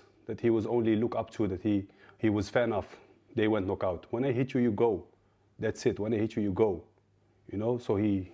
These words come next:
he will see, he will see, you know. Let's not talk too much, you know. This is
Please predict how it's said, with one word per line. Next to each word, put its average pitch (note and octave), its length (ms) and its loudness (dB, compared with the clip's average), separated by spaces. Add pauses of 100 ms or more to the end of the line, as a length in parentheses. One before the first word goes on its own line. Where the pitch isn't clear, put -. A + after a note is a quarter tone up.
(800)
he A2 100 -4
will B2+ 140 2
see, A2+ 240 -2
he G2+ 80 0
will G#2 140 -2
see, G#2 160 -4
you F2+ 80 -2
know. G#2 200 -4 (200)
Let's A2+ 180 -6
not B2 180 -2
talk G#2+ 160 -2
too A2+ 80 0
much, F#2+ 240 -4
you G2+ 80 -4
know. G2 60 -2
This G2+ 180 0
is F#2 260 -4